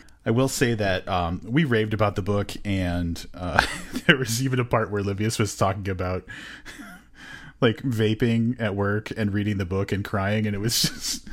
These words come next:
so if you haven't listened to our Baby Teeth review, go back. I think it's episode, like, four hundred thirteen, and, um, check out what we thought about that book. But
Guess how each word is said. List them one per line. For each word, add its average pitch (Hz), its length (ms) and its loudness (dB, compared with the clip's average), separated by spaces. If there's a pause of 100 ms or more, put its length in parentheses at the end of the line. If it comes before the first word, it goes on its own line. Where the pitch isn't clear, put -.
(240)
so 135 140 6
if 139 100 2
you 170 80 6
haven't 165 200 4
listened 123 260 2
to 107 60 2
our 90 80 0
Baby 101 300 2
Teeth 98 220 -4
review, 90 280 -4
go 110 180 0
back. 104 400 -2 (400)
I 110 40 -2
think 127 140 4
it's 117 120 2
episode, 110 360 2
like, 92 140 -2
four 98 200 0
hundred 95 240 0
thirteen, 92 560 -2 (500)
and, 95 260 0
um, 90 240 0
check - 200 0
out 98 100 0
what 95 80 -2
we 90 60 -2
thought 95 160 0
about 90 160 -2
that 92 180 -2
book. 90 220 -6
But 90 180 -6